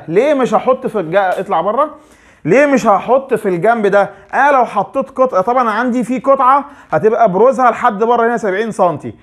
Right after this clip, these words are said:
ولما أجي أحط قطعة الناحية دي سبعين سنتي هنا أهي مثلا زي كده سبعين وسبعين،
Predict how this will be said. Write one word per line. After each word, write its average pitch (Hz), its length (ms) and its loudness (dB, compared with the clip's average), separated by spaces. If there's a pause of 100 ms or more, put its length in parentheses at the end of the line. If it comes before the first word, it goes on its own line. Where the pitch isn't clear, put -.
(240)
ولما 156 380 2
أجي 277 160 2
أحط 254 460 0
قطعة 226 460 2
الناحية 185 500 -2
دي 262 300 -4 (140)
سبعين 208 420 0
سنتي 247 480 0
هنا 302 260 -2 (1700)
أهي 220 320 2 (200)
مثلا 233 400 -2
زي 208 200 -2
كده 208 340 -2 (260)
سبعين 226 520 0
وسبعين، 247 600 2